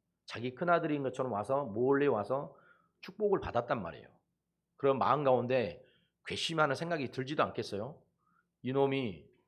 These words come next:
큰아들인 것처럼 나에게 속이고 털 가죽 옷을 입고 와서 에서인 것처럼 해서 축복을 받아?"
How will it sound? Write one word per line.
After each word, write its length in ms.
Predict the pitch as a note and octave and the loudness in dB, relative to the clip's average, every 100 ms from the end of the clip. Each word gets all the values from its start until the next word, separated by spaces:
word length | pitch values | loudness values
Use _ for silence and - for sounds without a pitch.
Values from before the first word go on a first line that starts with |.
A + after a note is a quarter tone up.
| _ _ | _ _
큰아들인 420 | - E3 D#3 C#3+ | 2 6 6 4
것처럼 480 | C3 A#2+ C3 A#2+ A2+ | 0 0 2 0 0
나에게 320 | G2+ G#2+ A2 | -2 -2 -2
속이고 680 | A2 - C#3+ A2+ A2+ F2 F2+ - | -4 -6 -6 -4 -4 -4 -8 -6
털 140 | E3 | -2
가죽 260 | D#3+ C#3+ B2 | 0 0 -2
옷을 220 | A#2 A#2 | -4 -6
입고 240 | G#2+ - | -6 0
와서 520 | A#2+ G2 A#2+ C#3+ F3+ - _ _ _ _ _ _ - | 2 2 0 -2 -6 -16 _ _ _ _ _ _ -10
에서인 340 | - D#3 D#3 | -2 2 2
것처럼 340 | C#3+ C3+ B2+ | 2 0 -2
해서 180 | A#2 - | -4 -6
축복을 400 | - F3 F#3 D#3+ | -10 -8 -4 -2
받아?" 420 | - F#2+ A2+ D#3+ | -2 -4 -4 -4